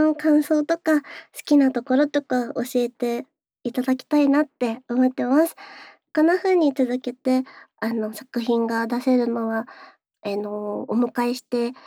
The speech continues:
くれてるご主人様、応援してくれてるご主人様のおかげなので、これからもご主人様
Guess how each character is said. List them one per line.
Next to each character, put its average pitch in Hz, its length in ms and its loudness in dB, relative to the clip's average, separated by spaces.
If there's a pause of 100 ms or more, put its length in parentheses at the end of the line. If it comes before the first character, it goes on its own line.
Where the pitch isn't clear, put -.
(300)
く 233 100 0
れ 226 120 0
て 226 140 -6
る 226 260 0
ご 220 120 -16
主 247 120 -8
人 277 180 2
様、 254 260 0
応 214 140 -2
援 220 80 -2
し 220 40 -10
て - 100 -8
く - 120 -8
れ 220 100 -4
て 214 140 -8
る 220 100 -4
ご 220 80 -4
主 269 120 -4
人 330 160 0
様 294 200 4
の 233 220 -4
お - 40 -12
か - 140 -4
げ 254 140 2
な 285 100 4
の 294 160 4
で、 269 160 4
こ 262 60 -8 (480)
れ 240 80 0
か 247 120 -2
ら 247 180 2
も 226 240 -2
ご 240 100 -8
主 269 100 -2
人 311 180 4
様 254 300 2